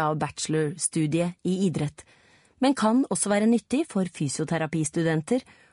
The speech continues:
og andre som skal arbeide med mennesker i bevegelse. I motsetning til flertallet av fysiologibøker tar den for seg de tilpasningene som skjer i organismen ved overgangen fra hvile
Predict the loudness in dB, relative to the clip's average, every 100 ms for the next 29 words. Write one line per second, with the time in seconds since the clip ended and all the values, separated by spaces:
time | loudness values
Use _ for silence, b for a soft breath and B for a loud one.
0 | b 2 4 4 2 0 0 0 0 0
1 | 0 0 -2 0 0 2 0 0 0 -2
2 | -2 -4 -2 0 -2 -2 -2 -2 -4 -6
3 | _ _ _ _ _ _ _ _ _ _
4 | _ _ _ _ _ _ 2 4 4 2
5 | -2 2 0 2 -2 0 -2 0 -2 0
6 | 0 -2 -2 -4 0 0 0 0 0 0
7 | 0 -4 -4 b b b b 2 2 2
8 | 0 0 0 2 0 -2 -2 -2 -2 -2
9 | 0 2 2 2 0 -2 0 0 2 0
10 | 0 0 0 0 2 2 2 -2 b b
11 | b 2 4 4 2 0 2 2 0 -2
12 | -2 0 2 2 0